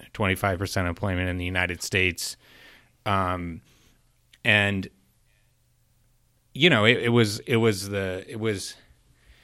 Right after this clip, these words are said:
an indication of an ideology which has gotten itself trapped in this sort of, like, self-perpetuating doom loop. And in that way, enabling,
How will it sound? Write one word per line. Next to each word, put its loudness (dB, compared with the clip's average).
an -8
indication 2
of 2
an 0
ideology 4
which -4
has -2
gotten 0
itself -2
trapped -2
in -6
this -8
sort -4
of, -6
like, -4
self-perpetuating -6
doom 2
loop. -6
And 0
in 0
that 6
way, 8
enabling, 6